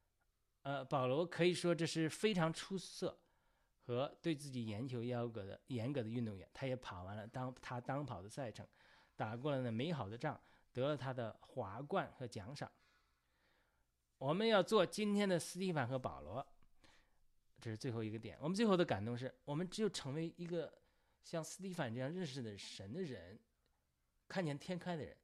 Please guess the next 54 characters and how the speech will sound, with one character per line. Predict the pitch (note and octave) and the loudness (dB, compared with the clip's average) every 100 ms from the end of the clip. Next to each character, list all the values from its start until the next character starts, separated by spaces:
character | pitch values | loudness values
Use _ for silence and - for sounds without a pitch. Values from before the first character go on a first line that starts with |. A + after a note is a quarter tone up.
| _ _ | _ _
才 | - C#3+ | -6 -4
能 | D#3 | -4
成 | - C#3 | -4 -6
为 | C#3+ | -2
这 | |
样 | D3+ | -2
一 | B2 | -2
个 | |
把 | A2 - | -4 -6
神 | - C3 | -2 -4
活 | - A2+ C#3 | -4 -4 -2
出 | F3 D3+ | -4 -6
来 | E2 | -8
的 | B1+ | -10
人， | A#1+ _ - _ | -20 _ -20 _
才 | - | -8
能， | C3 C#3 _ | -6 -6 _
才 | - C3+ | -6 -4
地 | C#3+ _ A3 F3+ | -4 _ -4 -2
上， | A#2+ B2 - _ _ - | -2 -4 -6 _ _ -10
才， | |
才 | C3+ D#3 | -4 -4
有 | D3+ D3+ | -2 -4
个 | B2 | -4
强 | - - A#2 | -4 -8 -2
烈 | G#3 | -2
的 | C#3 | 0
见 | B2 B2 | -2 -4
证。 | G#2+ G2 _ - - | -4 -8 _ -20 -14
我 | - A#2 | -4 -2
们 | C3+ | -2
的 | D#3+ - | -4 -6
见 | - A3 B2+ | -2 0 0
证 | B2+ G#2+ | -4 -6
才 | A2 | -6
能 | A#2+ - | -6 -4
帮 | C#3 C#3+ | -2 -2
助 | C#3+ - | -4 -2
保 | A#2+ F2 | -2 -2
罗 | F2+ E3+ | -4 -2
这 | F3+ | 0
样 | D3 | -2
的 | G2+ | -4
人 | F2+ - | -12 -12
打 | - - | -12 -10
破 | - B2 | -6 -4
他 | C3 | -2
们 | B2 | -4
的 | |
心 | B2 - G#3+ G3+ | -4 -4 -4 -2
思 | F3+ | -4
的 | D3 | -6
帕 | C#3 - E3 G#2+ | -6 -4 -4 -6
子， | - | -10